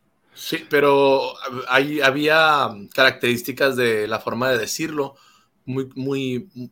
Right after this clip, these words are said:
muy particulares. Por ejemplo, cuando, cuando lo decía alguien, como que abría más los ojos y luego cambiaba el tono de voz, como que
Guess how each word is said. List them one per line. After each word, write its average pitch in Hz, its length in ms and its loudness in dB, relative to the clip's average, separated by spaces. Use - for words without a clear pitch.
muy 123 120 -4
particulares. 120 680 -2
Por 120 140 -4
ejemplo, 110 420 -4
cuando, 107 520 -6
cuando 120 240 -2
lo 113 140 -2
decía 123 480 0
alguien, 135 500 -4
como 120 260 -8
que 120 120 -6
abría 110 180 -4
más 120 180 -6
los 117 220 -6
ojos 110 460 -14
y 117 60 -12
luego 110 240 -2
cambiaba 110 360 -6
el 107 180 -6
tono 113 220 -6
de 107 80 -4
voz, 101 380 -8
como 101 240 -20
que 95 300 -16